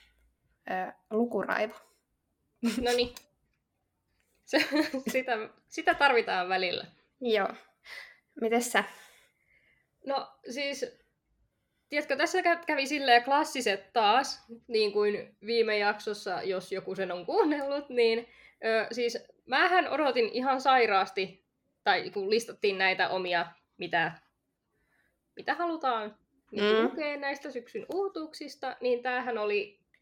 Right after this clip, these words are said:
Speaker 2: aika kärjessä tää jatko-osa tälle kolmannelle sisarelle.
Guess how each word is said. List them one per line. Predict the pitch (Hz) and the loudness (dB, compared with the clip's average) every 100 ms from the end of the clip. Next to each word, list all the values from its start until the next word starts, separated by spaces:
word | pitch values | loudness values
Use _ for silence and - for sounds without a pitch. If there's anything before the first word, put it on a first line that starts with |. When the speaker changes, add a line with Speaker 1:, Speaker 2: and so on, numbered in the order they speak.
| - | -6
Speaker 2:
aika | 214 196 190 - - _ _ | -4 -2 -4 -4 -10 _ _
kärjessä | 214 202 196 190 185 196 | 0 2 2 -2 -6 -6
tää | 180 185 175 | -4 -2 -2
jatko-osa | 208 214 214 269 294 320 | -2 -2 -2 -6 -4 -6
tälle | 320 311 311 | -8 -10 -10
kolmannelle | - 302 294 285 285 | -8 -6 -6 -10 -12
sisarelle. | 285 277 285 277 277 | -12 -10 -6 -4 -4